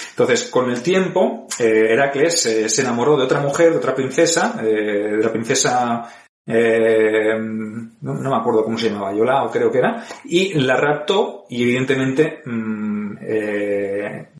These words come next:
Deyanira, pues, se, se puso un poco así como celosilla, ¿vale? Normal, evidentemente, este, este Hercu-, este Heracles era bastante promiscuo, ¿no? Entonces, mm, lo que hizo fue pedirle a ella, eh, Heracles, que le tejiera una túnica,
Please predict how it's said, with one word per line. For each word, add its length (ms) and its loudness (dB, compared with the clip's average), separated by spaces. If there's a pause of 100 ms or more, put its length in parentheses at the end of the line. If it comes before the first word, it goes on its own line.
(100)
Deyanira, 460 0
pues, 200 0
se, 340 -6
se 160 -2
puso 280 -2
un 120 -4
poco 180 -2
así 240 -2
como 220 -2
celosilla, 500 -4
¿vale? 240 -10
Normal, 580 -4
evidentemente, 600 -2
este, 260 -2
este 580 -2
Hercu-, 280 0
este 160 2
Heracles 300 -2
era 180 0
bastante 360 -4
promiscuo, 520 -2
¿no? 120 0 (280)
Entonces, 520 0
mm, 600 -6
lo 180 2
que 80 2
hizo 240 2
fue 160 2
pedirle 580 2
a 220 0
ella, 520 0 (100)
eh, 160 -8
Heracles, 420 2
que 80 -6
le 80 -2
tejiera 300 0
una 180 0
túnica, 560 0